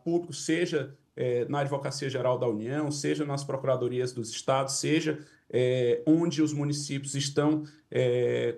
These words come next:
com as suas procuradorias formatadas, há sempre a necessidade de ingresso através de concurso público, sempre com a participação da Ordem dos Advogados do Brasil. Então, se,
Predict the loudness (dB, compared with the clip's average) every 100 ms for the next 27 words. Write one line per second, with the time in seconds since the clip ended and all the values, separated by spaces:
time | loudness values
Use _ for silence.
0 | -2 2 4 2 -2 -4 -2 -2 0 0
1 | 0 0 -4 -2 -2 -2 -2 2 2 2
2 | -4 -8 _ -2 0 0 -2 -2 0 0
3 | 0 -4 -4 0 0 0 -2 0 2 2
4 | 0 0 -6 -4 -4 -2 -2 -4 -8 -18
5 | _ -4 -4 0 -2 0 -4 -4 -6 2
6 | 4 4 -2 -8 0 0 0 -2 0 0
7 | 0 -2 0 -4 -2 -4 -4 -6 -10 -16
8 | 2 4 4 4 2 2 0 0 0 0
9 | 0 -2 -2 -4 -4 -2 -2 -2 -4 -4
10 | -4